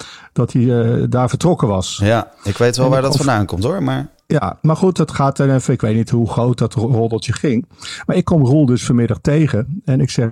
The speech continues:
Speaker 1: ja, twee weken geleden ging nog het verhaal dat je weg was bij Friendly Fire. En hij zit me echt aan te kijken, hij had het helemaal niet meegekregen. Het gaat dus om Roel uit België, die
Speaker 2: Roel
Speaker 1: daar
Speaker 2: Vergouwen.
Speaker 1: vertrokken is.
Speaker 2: Hele goede
Speaker 1: Eh,
Speaker 2: gast. Maar ja,
Speaker 1: ja,
Speaker 2: die stopt
Speaker 1: maar
Speaker 2: er ook mee.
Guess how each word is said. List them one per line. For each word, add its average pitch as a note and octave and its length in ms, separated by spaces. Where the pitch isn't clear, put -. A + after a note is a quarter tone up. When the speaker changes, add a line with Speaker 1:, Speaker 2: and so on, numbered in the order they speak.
Speaker 1:
ja, F#3+ 200
twee G2+ 220
weken G2+ 260
geleden A#2+ 480
ging G#2 200
nog G#2 160
het - 120
verhaal A#2+ 280
dat A#2 140
je B2 80
weg C3 180
was B2+ 120
bij C#3+ 100
Friendly C3+ 320
Fire. D#3+ 380
En - 100
hij G#2+ 120
zit G#2 180
me - 60
echt G2+ 140
aan B2+ 180
te - 100
kijken, G2 360
hij A#2+ 80
had B2 100
het - 120
helemaal G2+ 220
niet G#2 100
meegekregen. A2+ 800
Het A2 160
gaat A2 200
dus G#2+ 140
om G2 120
Roel A2 340
uit G2+ 140
België, C3 480
die G#2 120
Speaker 2:
Roel A2 120
Speaker 1:
daar G#2 120
Speaker 2:
Vergouwen. F2+ 440
Speaker 1:
vertrokken A2 40
is. A#2 120
Speaker 2:
Hele G#2+ 300
goede E2+ 260
Speaker 1:
Eh, B2+ 100
Speaker 2:
gast. - 280
Maar - 100
ja, - 80
Speaker 1:
ja, A2 60
Speaker 2:
die C3+ 80
stopt C3 240
Speaker 1:
maar - 80
Speaker 2:
er - 60
ook F2+ 60
mee. G2 200